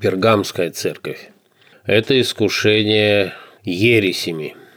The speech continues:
То есть дьявол после того, как пробовал сломить церковь, уничтожить физически,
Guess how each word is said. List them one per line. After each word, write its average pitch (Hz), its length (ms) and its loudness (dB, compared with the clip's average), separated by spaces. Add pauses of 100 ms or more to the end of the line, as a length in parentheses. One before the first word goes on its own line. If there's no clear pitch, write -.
(120)
То 87 140 -6
есть 80 240 -12
дьявол 127 500 4
после 92 380 -2
того, 90 360 0
как - 460 -8
пробовал 82 540 0
сломить 104 580 0
церковь, 101 480 -2
уничтожить 85 640 -4
физически, 104 760 -6